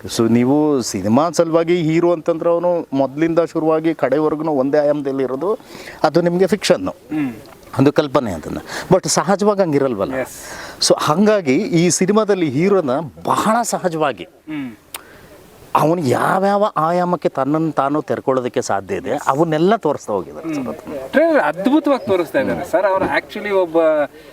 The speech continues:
Speaker 2: ಆ, ಒಬ್ಬ ಹಳ್ಳಿನಲ್ಲಿ ಇರುವಂತ ನಾರ್ಮಲ್ ವ್ಯಕ್ತಿನೋ ಅಥವಾ
Speaker 1: ಹ್ಮ್.
Speaker 2: ಹುಡುಗನೋ,
Speaker 1: ಹ್ಮ್.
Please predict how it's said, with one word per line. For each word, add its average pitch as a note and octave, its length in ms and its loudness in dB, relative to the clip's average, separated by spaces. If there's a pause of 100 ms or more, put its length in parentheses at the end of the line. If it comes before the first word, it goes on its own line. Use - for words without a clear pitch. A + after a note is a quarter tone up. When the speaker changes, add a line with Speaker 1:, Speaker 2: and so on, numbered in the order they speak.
(220)
Speaker 2:
ಆ, D#3 40 4
ಒಬ್ಬ C#3+ 420 2
ಹಳ್ಳಿನಲ್ಲಿ D#3 540 0
ಇರುವಂತ C#3 300 0
ನಾರ್ಮಲ್ C3+ 420 -2
ವ್ಯಕ್ತಿನೋ B2+ 600 -2
ಅಥವಾ - 180 -4
Speaker 1:
ಹ್ಮ್. B2+ 80 0
Speaker 2:
ಹುಡುಗನೋ, B2+ 520 0
Speaker 1:
ಹ್ಮ್. F#2+ 360 -2